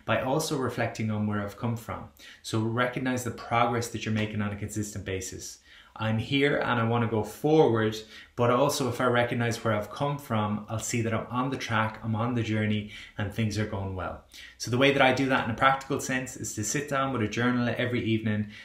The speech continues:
and just ask the question, "What were my three wins for today?"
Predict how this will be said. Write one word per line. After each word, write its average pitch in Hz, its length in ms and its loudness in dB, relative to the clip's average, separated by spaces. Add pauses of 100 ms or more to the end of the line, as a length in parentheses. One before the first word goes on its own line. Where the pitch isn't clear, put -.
(100)
and 131 100 -4
just 156 160 0
ask 147 220 0
the 110 80 -8
question, 107 500 -2
"What 127 160 -2
were 123 140 -2
my 113 160 2
three 120 340 -2
wins 110 500 2
for 107 180 -4
today?" 90 420 -6